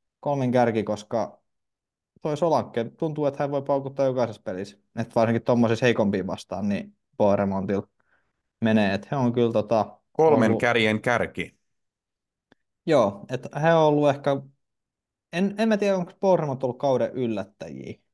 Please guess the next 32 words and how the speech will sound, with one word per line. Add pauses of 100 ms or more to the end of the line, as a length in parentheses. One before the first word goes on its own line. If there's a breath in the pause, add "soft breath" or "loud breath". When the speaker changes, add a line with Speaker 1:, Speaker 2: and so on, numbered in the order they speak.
(460)
Speaker 1:
Ehkä
jossain
mielessä,
ainakin
Solanke,
tota,
et
vihdoin
tästä
on
tullut
niinku
kausi,
missä
hän
tota
tekee
niitä
maaleja (640)
tai
pisteitä. (520)
Et
vaikka
kolmetoista
sijaan
nyt
ei
hirveän (200)
päätä
huimaavaa
sinänsä
oo,